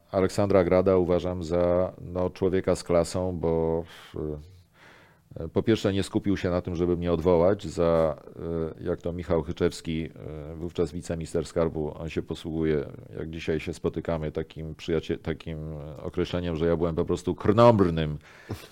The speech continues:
e, krnąbrnym, e, prezesem, więc Grad miał, e, wielką klasę, bo on tego krą-, krnąbrnego prezesa, e, nie usunął, tylko zaczęliśmy właściwie z dnia na dzień pracować nad koncepcją,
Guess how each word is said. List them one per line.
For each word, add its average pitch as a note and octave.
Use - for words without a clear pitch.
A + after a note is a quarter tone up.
e, E2
krnąbrnym, F#2
e, D#2
prezesem, F2
więc G2+
Grad A2
miał, G#2
e, F#2
wielką G#2+
klasę, G#2+
bo F#2+
on F#2
tego F#2+
krą-, F2+
krnąbrnego F#2
prezesa, F2+
e, F#2
nie G2+
usunął, G#2+
tylko G#2+
zaczęliśmy G#2+
właściwie G2+
z D#2
dnia A2+
na G#2
dzień G#2
pracować F#2
nad F2
koncepcją, F2+